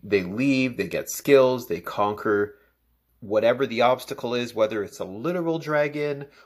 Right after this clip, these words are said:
or whether it is some kind of evil that they have to overcome or some kind of challenge they have to overcome. Then you have, around them, you have a team. I'm gonna refer to them as utility people.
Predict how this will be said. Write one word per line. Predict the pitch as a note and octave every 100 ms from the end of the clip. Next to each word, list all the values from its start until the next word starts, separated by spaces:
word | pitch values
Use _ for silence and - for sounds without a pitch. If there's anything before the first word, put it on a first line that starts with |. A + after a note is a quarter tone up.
| _
or | A#2 A#2
whether | A2+ A#2 A#2 A2+ -
it | A#2 A2+
is | A2 G#2 - _
some | - - C#3 C#3+ D3+
kind | - C3+ B2 A#2
of | -
evil | A2+ A2 G#2
that | G2 F2+
they | F#2+
have | - G2+
to | -
overcome | G#2+ F#2+ - - G2
or | F2+
some | - A#2+
kind | A#2 A2+
of | G2
challenge | - F#2 F#2 F2+
they | F2+
have | E2 E2 -
to | -
overcome. | D2 - - - - _ _ - - - _ _ -
Then | G#2+ D#3 E3
you | D#3
have, | B2 B2 A#2 A2+ - _ _ _ _ -
around | B2+ C#3 E3+ G3 D#3+
them, | B2 A2
you | A2+
have | A2+ A2
a |
team. | - - D#3+ D3+ D3 D3 C#3+ _ _ _ _ _ _
I'm | D3 F3
gonna | F#3 F#3
refer | F3 E3+ D#3 D3
to | C#3
them | C3 A#2+ B2
as | - G2 G2+ G2
utility | G#2 - F#2 F#2 E2+
people. | - F2 - G#1+ -